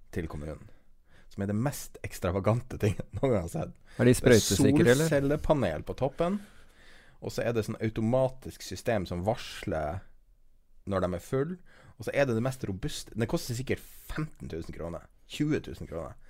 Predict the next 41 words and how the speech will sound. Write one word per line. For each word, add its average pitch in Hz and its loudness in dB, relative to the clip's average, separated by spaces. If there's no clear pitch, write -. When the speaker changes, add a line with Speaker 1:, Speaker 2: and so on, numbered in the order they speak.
Speaker 1:
Det - -8
er 165 2
så 101 -2
robust 82 -4
greie. 90 -6
Speaker 2:
Wow. 95 -6
Speaker 1:
Det 120 -10
her - -4
er, - -10
en 165 4
vanlig 190 6
søppeldunk 190 2
må 139 2
jo 117 -2
funke 135 0
helt 117 0
utmerket. - -2
Jeg - -2
kan 190 -4
ikke 175 -8
forestille 147 0
meg 87 -2
noe 90 -2
annet. 123 -4
Det 139 -8
her 151 2
er 104 2
det 113 8
man 98 0
bruker 104 -4
penger 117 0
på - -6
nå. 92 -6
Speaker 2:
Ja. 113 0
Speaker 1:
For 120 -4
meg 110 6
er - -
det 85 0
helt - -4
uforståelig. - -8
Speaker 2:
Mm. 107 -4